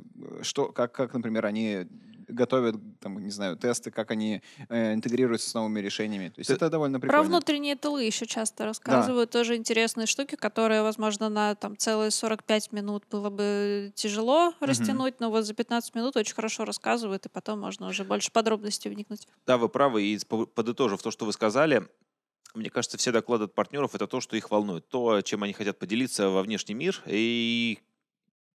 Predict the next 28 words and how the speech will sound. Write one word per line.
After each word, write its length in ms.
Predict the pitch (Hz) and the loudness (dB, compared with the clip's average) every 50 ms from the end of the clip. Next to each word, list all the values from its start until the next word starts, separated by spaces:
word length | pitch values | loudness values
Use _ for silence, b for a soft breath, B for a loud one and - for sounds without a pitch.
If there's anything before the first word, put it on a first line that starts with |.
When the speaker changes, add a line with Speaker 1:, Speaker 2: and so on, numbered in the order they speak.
| _ _ _ | _ _ _
Speaker 2:
как 160 | - 90 82 | -12 -10 -8
бы 420 | 87 92 92 92 92 92 92 90 | -6 -4 -4 -4 -4 -4 -4 -2
Speaker 1:
Мгм. 40 | 95 | -2
Speaker 2:
узнать, 420 | 98 80 113 123 135 - - - - _ | 0 0 0 0 0 -2 -6 -14 -16 _
что 200 | - - - 104 | -12 -12 -8 -6
думают 280 | 101 110 104 107 104 | -4 -4 -4 -4 -2
зрители 400 | 92 107 120 127 - 113 104 104 98 95 | -2 -2 -4 -2 -4 -4 -4 -4 -6 -6
на 100 | 92 92 | -12 -14
конференции, 1080 | - 95 92 - 101 110 117 113 - - 107 107 101 98 95 95 92 92 90 90 90 90 | -14 -12 -10 -6 -4 -4 -4 -4 -6 -6 -4 -4 -2 -2 -2 -2 0 -2 -2 -4 -4 -6
э, 40 | 87 | -8
что 220 | - - 98 95 | -8 -8 -6 -8
думают 400 | 90 90 92 110 107 101 104 95 | -8 -6 -6 -6 -4 -4 -4 -4
зрители 340 | 90 107 104 - - 92 95 | -4 -6 -8 -8 -8 -6 -6
их 100 | 92 92 | -4 -2
доклада. 440 | 92 92 - - 123 123 113 107 98 - 82 - _ _ | -2 -4 -2 0 0 0 0 -2 -4 -6 -14 -20 _ _
Да, 200 | - 113 123 139 | -2 0 0 0
ну, 340 | 135 123 104 107 135 147 147 | 0 -2 -8 -8 -6 -6 -2
то 100 | - 147 | 0 0
есть 160 | 135 - B B B B B B | -2 -2 B B B B B B
они 220 | 110 123 147 160 | -2 -2 0 0
это 160 | 151 127 131 | 0 0 0
делают 260 | 113 127 147 143 120 107 | 2 4 4 4 4 2
для 80 | 113 107 | 0 2
того, 180 | 117 117 123 117 | 2 2 2 0
чтобы 400 | - - 107 110 110 110 98 - - _ _ _ B B B B B B B - | -2 -2 0 2 2 2 2 0 -4 _ _ _ B B B B B B B -8
привлечь 300 | 101 101 113 113 104 - | -4 -2 -2 -2 -2 -2
ваше 180 | 107 - - 104 | -4 -4 -6 -6
внимание. 380 | 104 120 151 160 127 95 - | -4 -4 -4 -6 -6 -8 -12